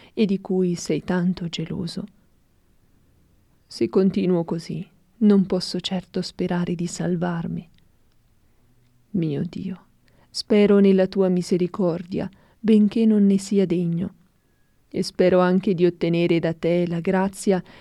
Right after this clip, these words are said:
di riuscire a correggermi. Dammi uno spirito retto ed un cuore nuovo,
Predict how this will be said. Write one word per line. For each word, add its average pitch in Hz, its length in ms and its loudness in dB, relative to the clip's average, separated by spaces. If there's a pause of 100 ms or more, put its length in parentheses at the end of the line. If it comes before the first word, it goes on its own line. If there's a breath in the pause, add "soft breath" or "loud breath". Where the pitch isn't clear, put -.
di 220 120 0
riuscire 202 480 0
a 190 80 -2
correggermi. 175 960 -4 (1160)
Dammi 185 440 2
uno 175 200 0
spirito 175 500 -4
retto 170 460 -4
ed 185 140 2
un 196 160 4
cuore 208 340 -2
nuovo, 190 480 -4